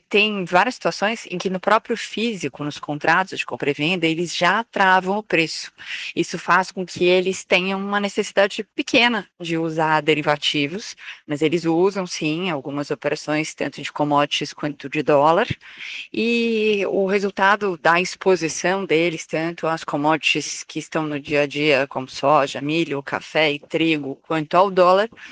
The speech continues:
fica bem pequena, né? Quando a gente olha o mapa de exposição, ele tem um residual, uma exposição líquida bem próxima de zero,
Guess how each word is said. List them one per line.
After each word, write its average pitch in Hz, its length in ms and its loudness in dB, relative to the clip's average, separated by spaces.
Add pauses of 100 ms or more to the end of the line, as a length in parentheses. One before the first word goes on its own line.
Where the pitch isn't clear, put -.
(460)
fica - 440 0
bem 208 280 2
pequena, 196 440 2
né? 170 180 -2
Quando 165 200 -2
a - 20 2
gente 170 260 -2
olha 170 400 6
o 147 60 0
mapa 156 340 4
de 151 80 -4
exposição, 170 960 0
ele 156 220 -2
tem 160 340 -2
um 156 60 -4
residual, 151 760 2 (300)
uma 139 100 -8
exposição 151 540 -2
líquida 147 420 -2
bem 156 260 -2 (180)
próxima 160 560 0
de 190 160 0
zero, 180 420 4